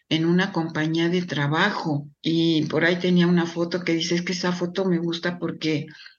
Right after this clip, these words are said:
dice, "yo en quince días bajé muchísimo de peso", dice, "era trabajar terrible", y, y se moría la gente trabajando,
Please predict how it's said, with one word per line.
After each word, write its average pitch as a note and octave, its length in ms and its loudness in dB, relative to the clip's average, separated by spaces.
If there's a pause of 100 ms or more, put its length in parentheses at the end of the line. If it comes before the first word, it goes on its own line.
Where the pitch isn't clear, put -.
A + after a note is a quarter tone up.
(160)
dice, - 300 0
"yo F3 80 2
en F#3 160 0
quince F#3 320 -2
días F3 240 2
bajé E3 240 0
muchísimo F3+ 640 2
de D#3 140 -2
peso", D3+ 380 0
dice, E3+ 220 -2
"era F3 220 0
trabajar D3 640 0 (260)
terrible", F3 680 2 (120)
y, D#3+ 800 4 (440)
y - 60 -6
se E3 120 2
moría D#3+ 240 2
la C4 120 2
gente - 540 -2 (100)
trabajando, D3+ 680 -2